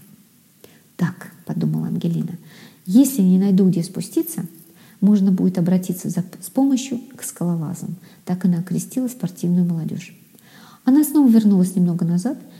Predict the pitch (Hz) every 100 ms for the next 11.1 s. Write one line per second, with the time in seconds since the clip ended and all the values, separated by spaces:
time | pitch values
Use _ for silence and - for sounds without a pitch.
0 | - 214 220 - 277 269 247 254 - 170
1 | 170 - - - 185 180 202 185 190 285
2 | 269 226 - 208 202 202 214 208 - -
3 | - - - 190 190 196 190 - 294 -
4 | 175 160 185 180 208 226 220 - - 151
5 | - 190 - - - 208 214 277 269 262
6 | 240 262 254 311 240 185 - 214 220 254
7 | 220 240 294 240 180 - - - - 220
8 | 208 196 190 185 214 240 214 156 - -
9 | - - 214 220 240 240 - 240 233 214
10 | 220 220 - 185 185 185 226 220 - 156
11 | 165